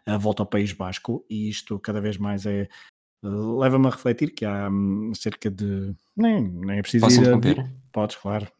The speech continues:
Speaker 1: à vontade,
Speaker 2: Eh,
Speaker 1: já estava à espera.
Speaker 2: Varela, tenta lá adivinhar, eh, o nome de um ciclista que não ganhou a Volta ao País Basco.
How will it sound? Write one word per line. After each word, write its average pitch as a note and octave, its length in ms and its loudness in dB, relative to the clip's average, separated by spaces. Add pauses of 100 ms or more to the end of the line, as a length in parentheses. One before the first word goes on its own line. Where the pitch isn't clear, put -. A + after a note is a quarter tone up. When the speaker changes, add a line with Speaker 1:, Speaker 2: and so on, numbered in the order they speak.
Speaker 1:
à G#2 160 -2
vontade, A2+ 300 2
Speaker 2:
Eh, - 20 -10
Speaker 1:
já G#2+ 60 -2
estava G#2+ 180 0
à - 20 2
espera. - 200 2
Speaker 2:
Varela, A2 240 6
tenta A#2+ 200 2
lá C3+ 100 2
adivinhar, B2+ 340 2
eh, - 300 -8
o G2+ 200 2
nome A#2 240 6
de G#2+ 100 2
um D3+ 120 4
ciclista C#3 460 -4
que B2 120 -4
não B2+ 340 4
ganhou C3+ 640 0
a A2 140 -6
Volta A#2 340 -6
ao G#2+ 60 -8
País G2 200 -8
Basco. D2 280 -14